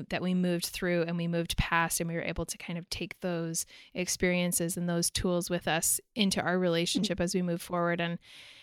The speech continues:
it's, it's tragic to me that, that, that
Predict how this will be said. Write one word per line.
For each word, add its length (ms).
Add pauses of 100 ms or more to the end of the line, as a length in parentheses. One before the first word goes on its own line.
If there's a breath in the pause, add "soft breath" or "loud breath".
(100)
it's, 360 (480)
it's 200
tragic 380
to 140
me 140
that, 260 (240)
that, 160 (540)
that 340